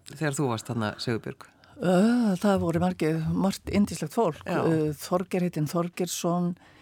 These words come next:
Speaker 2: Hildi Helgason, Helga Hjörvar, Kári Halldór, Hafdís Árna, Dana Jónsson, já, já, fleiri,
Speaker 1: Já,
Speaker 2: fleiri,
Speaker 1: já, já.
Speaker 2: fleiri, fleiri.
Speaker 1: Allt,
Speaker 2: Þórhildur
Speaker 1: allt.
Speaker 2: Þorleifsdóttir.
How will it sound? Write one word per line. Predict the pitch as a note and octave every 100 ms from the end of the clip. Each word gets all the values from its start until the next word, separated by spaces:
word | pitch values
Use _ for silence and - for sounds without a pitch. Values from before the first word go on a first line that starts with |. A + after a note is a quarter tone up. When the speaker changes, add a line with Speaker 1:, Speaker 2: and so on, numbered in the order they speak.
| _
Speaker 2:
Hildi | F3+ E3+ -
Helgason, | D#3+ D#3+ D#3+ D#3+ D#3 E3 D#3 E3 D#3+
Helga | D#3 D#3 D3+
Hjörvar, | C#3+ D#3+ D3+ E3 E3+ D#3 D#3 E3 - - - - - - - _ -
Kári | - E3
Halldór, | D3 D3 D3+ D#3+ - - D#3 D#3+ D#3
Hafdís | C3+ D#3+ D#3 D3+ -
Árna, | D3 - - D#3+ D#3 D#3+
Dana | D#3 D#3+ D3+
Jónsson, | D#3 D#3 D#3 - D#3 D#3 D#3 D#3+ - - F#3 F3 G3+
já, | G#3+ D#3+
já, | E3 D#3
fleiri, | E3 D#3+
Speaker 1:
Já, |
Speaker 2:
fleiri, | C#3+ B2
Speaker 1:
já, | B2
já. | A#2
Speaker 2:
fleiri, | D#3+ D#3
fleiri. | D#3+ E3 D3
Speaker 1:
Allt, | C#3+ -
Speaker 2:
Þórhildur | - D#3+ D#3
Speaker 1:
allt. | D3+ D#3
Speaker 2:
Þorleifsdóttir. | D3+ D3+ F3 D#3+ D#3 E3